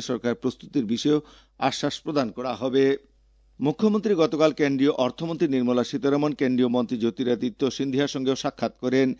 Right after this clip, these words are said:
মুখ্যমন্ত্রী কেন্দ্রীয় মন্ত্রী হরদীপ সিং পুরীর সঙ্গে অ্যাডভান্টেজ আসাম সম্পর্কে বৈঠকে মিলিত হয়ে হাইড্রোকার্বন এবং আসামের শক্তি সম্ভাবনার বিষয়ে আলোচনা করেন।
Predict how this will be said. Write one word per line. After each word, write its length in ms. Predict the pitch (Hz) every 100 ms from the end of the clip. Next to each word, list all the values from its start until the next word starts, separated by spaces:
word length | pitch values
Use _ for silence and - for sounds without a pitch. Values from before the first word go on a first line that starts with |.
| - - _ 135
মুখ্যমন্ত্রী 420 | - 196 196 185 151
কেন্দ্রীয় 260 | 135 135
মন্ত্রী 200 | 139 131 110
হরদীপ 260 | 120 123 -
সিং 80 | 151 127
পুরীর 240 | 123 120 131
সঙ্গে 160 | 127
অ্যাডভান্টেজ 440 | 120 107 127 131 - 113
আসাম 180 | 113 127 131
সম্পর্কে 320 | 117 123 123 113
বৈঠকে 260 | 113 117 117
মিলিত 220 | 110 120 131
হয়ে 140 | 117 120 - - - _
হাইড্রোকার্বন 640 | 127 120 165 160 147 143 160 123
এবং 120 | 120 120
আসামের 320 | 120 135 135 -
শক্তি 280 | 143 _ 151
সম্ভাবনার 500 | 131 113 117 117 104 113
বিষয়ে 280 | 123 147 143 - _ 120
আলোচনা 360 | 127 117 113 110 -
করেন। 240 | 127 131